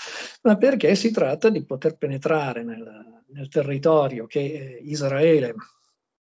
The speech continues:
vorrebbe riconquistare, cioè creare questa, questa zona di,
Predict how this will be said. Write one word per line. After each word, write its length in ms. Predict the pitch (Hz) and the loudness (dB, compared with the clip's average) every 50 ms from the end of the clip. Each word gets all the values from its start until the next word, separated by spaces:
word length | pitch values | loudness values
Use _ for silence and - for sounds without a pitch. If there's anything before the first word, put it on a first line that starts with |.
| _ - - - - | _ -20 -16 -12 -8
vorrebbe 480 | 127 135 135 131 131 143 147 139 127 120 | -4 -4 -2 0 0 0 0 2 0 -2
riconquistare, 1000 | 120 123 - 123 143 139 156 208 202 - - - - 123 98 101 107 147 175 175 - - - - - - - | -2 -4 -4 -6 -2 2 2 2 2 2 0 -2 -2 -2 -4 -2 -2 -2 -4 -4 -6 -18 -20 -20 -20 -10 -6
cioè 140 | - 143 | -4 -4
creare 460 | 135 - 131 127 139 151 160 147 135 113 | -2 -2 0 0 2 2 2 2 0 0
questa, 800 | - 127 - - - 131 120 120 113 110 110 104 101 104 107 - | -2 -4 -6 -6 -6 -6 -6 -6 -8 -10 -12 -14 -16 -20 -18 -10
questa 420 | - 147 139 - - - 135 127 | -8 -8 -8 -6 -4 -4 -4 -4
zona 720 | 139 143 160 170 175 156 147 135 127 120 117 113 110 113 113 | -2 2 2 4 4 4 4 2 0 -4 -6 -10 -12 -14 -16
di, 380 | - 123 120 117 117 113 113 | -14 -14 -14 -12 -14 -16 -16